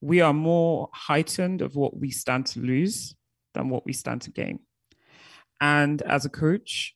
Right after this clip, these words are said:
I, my role is to help folks reframe, and rather than focus on what they stand to lose,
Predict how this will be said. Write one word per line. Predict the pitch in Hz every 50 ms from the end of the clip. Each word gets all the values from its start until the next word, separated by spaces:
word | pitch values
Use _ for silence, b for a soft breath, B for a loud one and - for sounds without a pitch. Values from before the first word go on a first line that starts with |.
| _ -
I, | 143 139 139 139 139 139 - -
my | - 139 139 139 143
role | 123 135 139 135 143 160 165 - - - 147
is | 139 - -
to | - 127 123 139
help | 139 143 -
folks | - - - 135 123 - - - - - _ 123 127 143
reframe, | 139 131 - - - - 120 123 143 165 196 233 254 269 - b b b b b b b b b b -
and | - 143 139 135 135 139 139 -
rather | 143 147 151 147 151
than | 147 151 139 127
focus | - - 143 131 - - 151 139 - 143
on | 131 135 131
what | 131 - -
they | 131 123
stand | 120 - - 127 127 123
to | - -
lose, | 117 117 123 123 139 185 - - - - - -